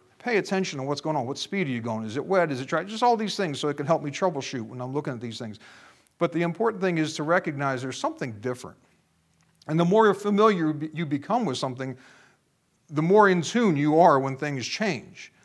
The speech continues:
But see, there in verse three, it says, uh, "And let us bring up the ark again, uh, for we inquired not at it in the days of Saul." So when Saul was on the throne, he didn't really care about the ark. It, it was of no concern to him.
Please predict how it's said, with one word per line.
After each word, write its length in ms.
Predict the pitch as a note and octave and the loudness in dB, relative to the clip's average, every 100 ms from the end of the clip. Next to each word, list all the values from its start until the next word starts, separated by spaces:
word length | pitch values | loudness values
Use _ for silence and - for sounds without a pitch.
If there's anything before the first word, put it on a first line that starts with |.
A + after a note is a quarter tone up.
| _ _ _ _ _ | _ _ _ _ _
But 100 | D#3+ | -4
see, 220 | - G#3 | 4 8
there 200 | F#3+ G3 | 10 10
in 100 | F3 | 8
verse 340 | F#3+ G3 F#3 | 6 6 4
three, 280 | - B3+ E3+ | 0 4 4
it 100 | D#3+ | 4
says, 540 | - F3 E3 D#3 C#3+ - _ _ _ _ _ _ _ _ _ | 0 4 4 4 -2 -14 _ _ _ _ _ _ _ _ _
uh, 240 | D#3+ D3+ D3 | 6 6 6
"And 200 | E3+ E3+ | 2 4
let 120 | F#3+ | 4
us 140 | F3+ | 4
bring 220 | - F3+ F3 | 2 0 0
up 120 | E3+ | 0
the 100 | D#3+ | 2
ark 140 | D#3 | 2
again, 380 | D#3+ C#3 C#3 C#3+ | 0 -2 -2 -4
uh, 200 | D3 C#3+ | 0 0
for 180 | C3+ F3 | 2 2
we 200 | G3 A#3 | 2 2
inquired 720 | G#3 - G#3 F#3+ F#3 E3 D#3 | -2 0 4 6 6 2 -4
not 440 | D#3+ F#3 G3 - - | 0 4 4 2 0
at 220 | G3+ F3+ | 0 0
it 140 | A#2+ A#2+ | -4 -8
in 80 | C#3+ | -8
the 80 | C#3+ | -2
days 340 | D3 D#3 D3+ | 2 4 2
of 100 | C3+ | 0
Saul." 380 | - G3+ C#3 - | 2 4 4 0
So 200 | - A3 | 4 6
when 160 | G#3 G3 | 6 4
Saul 340 | - F4 D4+ | 4 6 6
was 180 | F3 C#3 | 4 2
on 140 | D3 | 0
the 80 | C#3 | 0
throne, 440 | A#2 C#3 C3 B2 A#2 _ _ _ _ _ _ - | -4 -2 -2 -4 -12 _ _ _ _ _ _ -10
he 80 | |
didn't 140 | C4+ B3+ | -8 -4
really 200 | E3 D#3 | -4 -4
care 180 | F#3+ F#3+ | -4 -4
about 240 | A#2 F2 | -4 -8
the 120 | - | -12
ark. 240 | - - _ _ - | -18 -20 _ _ -6
It, 120 | F3 - - - - | -4 -4 -14 -20 -2
it 60 | G3 | 4
was 160 | A3+ | 6
of 100 | G3+ | 6
no 180 | G3 G#3+ | 8 6
concern 440 | G#3 F3 - C#3+ G2 | 6 0 -4 -6 -8
to 60 | |
him. 140 | G2 | -14